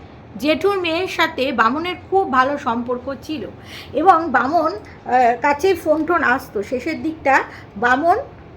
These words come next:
তাদের খবর টবর দিত না। বাবার মৃত্যুর খবরটাও ওই, মানে, কি বলে ওটা, হ্যাঁ,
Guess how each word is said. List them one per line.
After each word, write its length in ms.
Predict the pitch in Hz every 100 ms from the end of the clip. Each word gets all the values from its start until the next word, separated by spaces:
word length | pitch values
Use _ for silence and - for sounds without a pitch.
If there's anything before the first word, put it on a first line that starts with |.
| - -
তাদের 260 | 240 302 302
খবর 280 | - 247 311 -
টবর 220 | 311 320
দিত 240 | 277 -
না। 240 | 269 196 - 190
বাবার 320 | 247 285 302
মৃত্যুর 340 | 294 - 330
খবরটাও 680 | - 254 285 - 285 381 392
ওই, 220 | 233 247 233 - - -
মানে, 440 | 247 254 247 233 247 - - - -
কি 80 | 302
বলে 260 | 302 311 349
ওটা, 360 | 349 320 415 508 - - - - - - - - - -
হ্যাঁ, 240 | 240 196